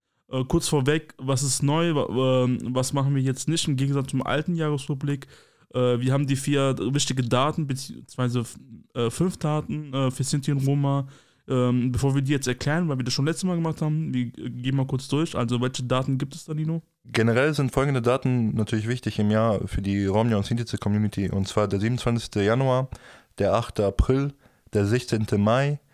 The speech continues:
Speaker 2: der zweite August und der fünfte November. Merkt euch diese, äh, Tagen und schaut nochmal, was sie bedeuten. Das
Speaker 1: Genau, also ich finde, wir müssen jetzt nicht viel erklären, damit wir nicht Zeit verlieren.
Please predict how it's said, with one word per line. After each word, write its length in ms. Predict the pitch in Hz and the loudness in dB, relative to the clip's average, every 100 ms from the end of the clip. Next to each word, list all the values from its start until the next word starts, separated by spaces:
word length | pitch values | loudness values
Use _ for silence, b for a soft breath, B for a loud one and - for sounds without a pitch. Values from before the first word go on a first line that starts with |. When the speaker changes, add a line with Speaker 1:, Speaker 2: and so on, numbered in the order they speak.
| b b b _ | b b b _
Speaker 2:
der 120 | 98 | -4
zweite 360 | - 120 120 110 | 2 2 2 2
August 640 | 95 98 131 147 - - - _ _ _ | 2 2 0 0 -4 -16 -20 _ _ _
und 220 | - 104 | -2 2
der 80 | 104 | 2
fünfte 400 | - 123 117 104 | 2 0 0 0
November. 460 | 104 101 95 82 - _ _ _ _ _ B B B | 2 2 2 0 -4 _ _ _ _ _ B B B
Merkt 320 | 101 113 131 | 2 2 2
euch 160 | 131 - | -2 0
diese, 260 | 123 117 | -2 0
äh, 460 | 107 101 143 101 101 | -2 -4 -4 -2 -2
Tagen 500 | - 127 123 113 113 B B B B B B | 0 0 2 0 -2 B B B B B B
und 400 | 101 98 98 - - | 0 2 2 -2 0
schaut 200 | 110 110 | 2 2
nochmal, 240 | 110 101 | 2 2
was 140 | 101 | 0
sie 80 | - | 0
bedeuten. 480 | 98 101 107 110 101 | -2 0 0 2 0
Das 220 | 95 - _ - 120 | -2 -6 _ -20 -4
Speaker 1:
Genau, 420 | 135 147 147 135 B B - | 0 2 0 -4 B B -4
also 160 | 135 | -2
ich 80 | 135 | 2
finde, 340 | 165 170 156 - - _ _ | 2 2 0 -4 -14 _ _
wir 120 | - 143 | -2 0
müssen 220 | 147 165 | 2 2
jetzt 160 | 156 | 2
nicht 160 | 156 135 | 0 0
viel 160 | 160 139 | 0 0
erklären, 720 | 117 - 156 175 190 185 156 | 0 0 0 0 -2 -2 -2
damit 220 | 131 135 | -2 -2
wir 60 | 139 | -2
nicht 200 | 135 135 | -2 0
Zeit 200 | 160 - | -2 0
verlieren. 480 | 156 151 156 151 | 0 2 2 0